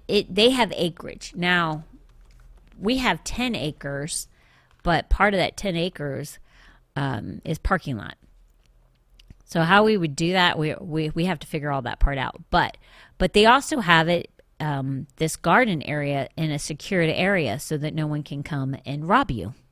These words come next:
Because trust me, when the poop hits the fan, people are gonna go and they're gonna start stealing more than they are right now. So, um,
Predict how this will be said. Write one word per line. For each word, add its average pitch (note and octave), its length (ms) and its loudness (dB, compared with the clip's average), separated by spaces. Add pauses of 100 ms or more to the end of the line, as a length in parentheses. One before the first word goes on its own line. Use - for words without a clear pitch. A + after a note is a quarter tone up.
(440)
Because F3+ 320 0
trust - 340 0
me, A#2 260 -12 (960)
when F#3 220 -2
the D#3+ 80 -4
poop B3 260 2
hits A#3 240 2
the F3 100 -4
fan, F3 460 2 (840)
people G3+ 260 2
are E3+ 140 2
gonna D#3+ 220 0
go C#3+ 340 -2 (960)
and D3+ 100 -2
they're D3+ 120 0
gonna C3+ 340 -4
start - 460 -8
stealing D3 680 -4
more D3 200 -4
than C#3 160 -4
they B2+ 120 -6
are A#2 140 -6
right A2+ 180 -8
now. F#3 220 -4 (1200)
So, G3+ 840 6 (340)
um, D3+ 560 4